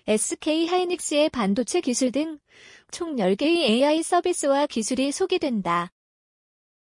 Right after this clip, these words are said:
특히 에스케이티가 지난 십일월 검증에 성공한 액침 냉각 기술을 비롯해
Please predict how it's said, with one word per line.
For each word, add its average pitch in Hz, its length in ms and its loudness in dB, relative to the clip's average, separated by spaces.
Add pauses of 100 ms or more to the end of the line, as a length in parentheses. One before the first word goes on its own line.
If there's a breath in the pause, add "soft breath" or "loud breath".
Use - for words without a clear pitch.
(220)
특히 349 360 0
에스케이티가 294 760 -2
지난 254 320 -2
십일월 359 460 2
검증에 262 480 0
성공한 269 500 -2
액침 349 340 -2
냉각 349 320 2
기술을 277 380 0
비롯해 277 560 -2